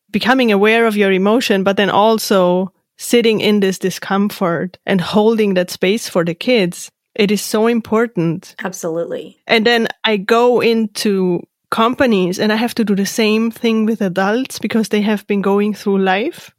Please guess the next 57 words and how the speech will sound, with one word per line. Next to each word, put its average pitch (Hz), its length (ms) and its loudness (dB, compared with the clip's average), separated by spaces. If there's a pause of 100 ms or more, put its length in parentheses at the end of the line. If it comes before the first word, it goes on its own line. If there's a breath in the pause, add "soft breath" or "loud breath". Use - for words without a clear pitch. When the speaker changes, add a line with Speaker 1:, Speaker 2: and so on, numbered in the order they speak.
Speaker 1:
not 208 440 0 (140)
having 208 320 0
had 196 380 -4
this, 190 480 -4 (460)
yeah, 226 140 2
I 214 60 2
think 208 220 -4 (100)
nobody 214 360 2
held 214 260 -2
that 190 180 -4
space - 380 -6
for 185 180 -2
them. 180 380 -4 (340 loud breath)
And 214 100 2
if 214 100 2
I 233 40 2
think 254 220 0
about 202 240 2
my 196 220 2
life 180 320 -2
too, 220 380 0
I, 190 220 -2
I 202 80 -2
think 220 320 -4
I've, - 300 -4 (360 soft breath)
emotions 220 540 2
were 214 120 2
not 190 300 -2
really 185 180 -2
a 175 60 -2
topic 185 340 -4
we 180 80 -2
talked 185 320 -4
about 180 280 -2
a 180 60 -2
lot 175 180 -4
in 180 120 -2
my 185 180 0
home. - 580 -4 (320)
And 185 240 -2
so 190 380 2
this 208 240 -2
was 208 180 0
just - 320 -2
like, 175 360 -4
it 208 100 -2
was 202 140 0
so 208 180 0
striking 196 680 -2
to 202 120 0
me 180 180 0
in 196 140 0
the 185 100 0
training 190 560 0
that 185 140 -2
what 185 180 -2
I'm 190 440 -2